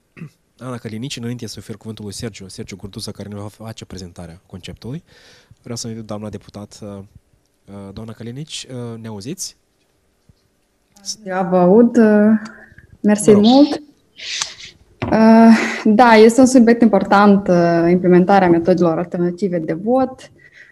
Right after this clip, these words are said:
Speaker 2: având în vedere participarea, um, activă a moldovenilor la scrutinul prezidențial și parlamentar, îndeosebi în diaspora.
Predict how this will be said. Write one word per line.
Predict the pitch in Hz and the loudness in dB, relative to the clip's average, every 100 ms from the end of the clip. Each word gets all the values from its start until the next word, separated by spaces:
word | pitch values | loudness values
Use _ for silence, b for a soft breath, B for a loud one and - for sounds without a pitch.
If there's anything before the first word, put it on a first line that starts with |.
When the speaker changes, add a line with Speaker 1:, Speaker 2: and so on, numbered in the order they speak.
| - | -6
Speaker 2:
având | 180 226 | 0 0
în | 196 | 2
vedere | 190 190 196 | 0 0 -2
participarea, | 196 190 196 - 185 180 175 165 170 | -2 -6 -8 -10 -6 -2 -2 -2 -2
um, | 165 175 185 | -2 -4 -8
activă | 196 196 - 226 170 165 | -10 -12 -4 -4 -2 -4
a | 165 170 | -4 -2
moldovenilor | 165 180 175 175 170 180 180 | -2 -2 -2 -2 -2 -4 -6
la | 175 165 | -6 -8
scrutinul | 170 - _ 190 180 170 | -10 -16 _ -4 -4 -4
prezidențial | 190 180 175 170 185 190 | -6 -6 -6 -6 -6 -10
și | 185 | -8
parlamentar, | 175 165 156 165 208 247 | -8 -4 -4 -6 -6 -6
îndeosebi | 247 196 180 190 185 165 165 | -4 -4 -6 -6 -8 -8 -6
în | 160 160 | -6 -6
diaspora. | 170 226 - 226 214 202 | -8 -8 -12 -12 -10 -10